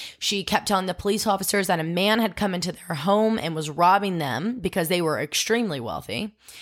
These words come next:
Um, but when the man realized that the couple was home, he shoved Dolly into the closet. Fred tried to fight back and he was shot.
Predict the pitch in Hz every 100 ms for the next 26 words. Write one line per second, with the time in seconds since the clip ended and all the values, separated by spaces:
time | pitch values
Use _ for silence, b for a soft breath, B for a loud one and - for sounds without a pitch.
0 | B B B - 202 190 180 185 180 208
1 | 202 196 220 233 214 226 269 220 180 185
2 | 175 180 202 180 170 - 185 175 175 -
3 | 208 226 196 202 190 190 170 165 160 -
4 | - 180 165 156 143 - 202 208 202 220
5 | 190 170 - 160 139 160 156 - 156 156
6 | 143 - - 156 - -